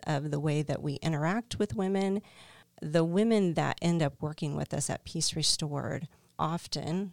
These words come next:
not always, but often have their own story that they walk through. So at this time, I want to introduce Janae Deverick to you, and she'll, um, kind of take over and share a little bit with you about herself. So Janae, thanks for being here with me today.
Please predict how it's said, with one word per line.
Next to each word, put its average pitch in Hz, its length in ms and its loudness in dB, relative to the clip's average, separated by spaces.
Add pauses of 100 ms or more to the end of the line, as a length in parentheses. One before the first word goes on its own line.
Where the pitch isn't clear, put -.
not 202 240 -2
always, 165 380 0
but 240 220 -2
often 208 340 2
have 170 360 0
their - 220 0
own 160 220 4
story 135 320 2
that 127 160 -6
they 156 140 -2
walk 139 400 -4
through. - 340 -6 (480)
So 165 500 4
at 170 120 0
this 190 180 2
time, 151 240 -2
I 151 80 0
want 151 160 0
to - 80 -4
introduce 151 400 0
Janae 147 320 0
Deverick 139 400 -4
to - 180 -4
you, 143 260 -2
and 147 140 -2
she'll, 156 400 0 (400)
um, 147 300 0 (320)
kind 147 140 4
of 147 80 -2
take - 240 -4
over 151 240 0
and 156 180 0
share 160 220 0
a 147 60 0
little 160 140 0
bit 151 220 0
with 165 240 -2
you 156 320 -2 (320)
about 160 300 4
herself. 147 500 4
So - 140 2
Janae, 160 440 4
thanks 170 280 2
for 165 180 2
being 151 380 2
here 151 240 0
with - 180 0
me 156 140 2
today. 170 500 0